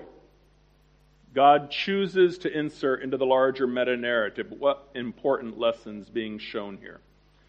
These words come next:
God is building his tabernacle, and he's using his people, a wide variety of people,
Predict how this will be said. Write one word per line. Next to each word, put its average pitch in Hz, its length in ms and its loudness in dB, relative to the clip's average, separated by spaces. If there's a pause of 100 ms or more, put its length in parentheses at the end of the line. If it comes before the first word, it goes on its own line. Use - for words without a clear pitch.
(480)
God 196 520 8
is 151 220 6
building 170 540 2
his 147 240 -6
tabernacle, 131 760 -6 (840)
and 131 100 -8
he's 131 260 -2
using 190 680 0 (640)
his 185 260 6
people, 170 540 -2 (840)
a 135 60 2
wide 190 560 6
variety 151 600 2
of 113 200 -6
people, 90 360 -10